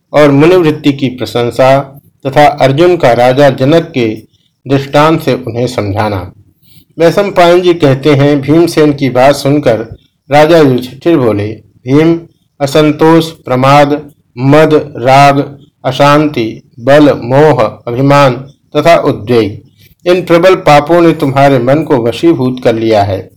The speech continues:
इसीलिए तुम्हें राज्य की इच्छा होती है। भाई, भोगों की आसक्ति छोड़ो और बंधन मुक्त होकर शांत एवं सुखी हो जाओ।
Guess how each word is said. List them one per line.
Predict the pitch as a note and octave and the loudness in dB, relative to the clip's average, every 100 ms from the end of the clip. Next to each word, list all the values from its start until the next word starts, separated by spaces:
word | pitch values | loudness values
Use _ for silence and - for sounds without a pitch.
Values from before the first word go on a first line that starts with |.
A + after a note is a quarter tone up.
| _ - - | _ -20 -10
इसीलिए | D3 F#3+ F#3 F3 | -2 0 2 2
तुम्हें | F3 D#3+ D3+ | 2 2 2
राज्य | C3+ D3 D3+ D#3 | 4 2 2 -2
की | D#3+ | -4
इच्छा | D3 - C3 - D3+ | -6 -8 -14 -2 -2
होती | B2+ A2+ A#2+ G2+ | -2 -6 -8 -8
है। | F#2+ F#2+ - _ _ - | -8 -8 -16 _ _ -6
भाई, | A#2+ C#3 D#3+ D#3 - - _ - | 2 4 4 0 -8 -20 _ -8
भोगों | B2+ E3 F#3 F#3 | 0 2 2 0
की | F#3 | 0
आसक्ति | - D3 C3+ - E3 F3 | 2 2 2 -4 -2 -4
छोड़ो | E3+ C3+ D3 C#3+ G2+ - _ _ - | -2 0 4 2 0 -10 _ _ -2
और | D3+ | 0
बंधन | C#3 D3+ D#3+ E3 | 2 2 2 2
मुक्त | F#3+ E3+ - D3+ | 2 0 0 -2
होकर | D3 D3+ D3 | 0 0 -2
शांत | C#3 - C#3+ D#3 D#3+ | -4 -2 0 0 -2
एवं | - C3 A#2+ | -4 -4 -2
सुखी | - C3+ D3 E3+ | -6 -8 0 2
हो | C3 | 2
जाओ। | G#2 G2 G2 | 0 0 -2